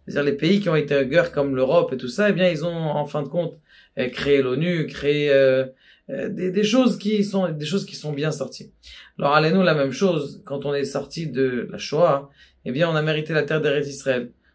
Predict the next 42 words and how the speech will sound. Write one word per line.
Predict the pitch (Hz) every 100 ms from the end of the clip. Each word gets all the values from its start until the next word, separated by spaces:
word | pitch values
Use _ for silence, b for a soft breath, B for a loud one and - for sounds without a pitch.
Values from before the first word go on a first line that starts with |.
| _
Pourquoi | - - 180
est-ce | 160 -
qu'ils | 151 139
ont | 139
tous, | 185 - -
toutes | 196 -
les | 151
nations, | 139 135 175
ils | 147 135
ont |
été | 131 143
d'accord, | 135 123 160 135 113
ou | 123
la | 127
majorité | 131 139 147 139
des | 131 135
nations, | 127 123
en | 147
tout | -
cas, | 143
ils | 135
ont | 131
été | -
d'accord ? | 131 135 135 - b b b -
Parce | -
qu'ils | 170 180
ont | 175
vu | 175 202
le | 156
sévice | - 160 165 185 - -
que | 143 147 143 139 135 123 120 _ _ _ -
il | 131 127
y | 135
a | 147
eu | 165 147 120
et | - 123
qu'on | 139 131
n'avait | 127 131
pas | 143 147
de, | 123 120 113 107 104 - - _ - _ -
euh, | 87 101 101 101 104
protection, | - 151 143 139 - 143 185 208